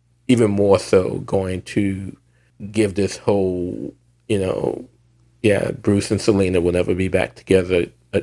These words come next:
together again thing a thing. Make it more and more factual. And again, <clears throat> compared to, you know, Ian's favorite, Jezebel Jet, you know, if there's anyone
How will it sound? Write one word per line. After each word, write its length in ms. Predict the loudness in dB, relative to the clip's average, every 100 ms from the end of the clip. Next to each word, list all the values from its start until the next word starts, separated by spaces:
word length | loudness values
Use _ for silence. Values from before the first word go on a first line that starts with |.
| -4
together 400 | 0 0 0 -2
again 600 | -4 -6 -6 -6 -10 -16 -20 _ _ _ _ -2
thing 320 | -2 -2 -12
a 100 | -16 _ -10
thing. 300 | -8 -10 -20 _ _ -20 _ -20 -20 _
Make 220 | -10 -6
it 120 | -6 -4
more 220 | -2 -2
and 100 | -4
more 440 | -6 -6 -6 -6 _ _ _ _ _ _ _ -4
factual. 680 | -2 -4 -8 -8 -6 -8 -8
And 420 | -6 -6 -6 -10 -18 _ _ _ _ _ _
again, 420 | 2 2 2 -6 _ -12
<clears throat> 80 | -10 -10 -16 _ _ _ _ _ _ _ _ -2
compared 480 | -2 2 2 0 -2
to, 580 | 0 0 2 0 -2 -8 _ _ _ 0
you 100 | 0
know, 280 | 2 -2 -6 _ 0
Ian's 340 | 0 0 -4
favorite, 560 | 0 0 0 -2 -4 -6 0
Jezebel 520 | 0 2 0 0 -2
Jet, 400 | -6 -6 -4 -4 -8 _ _ _ _ -20 -16 -6
you 120 | -2
know, 140 | -2
if 100 | -2
there's 240 | -2 0 2
anyone 680 | 2 2 2 2 0 -4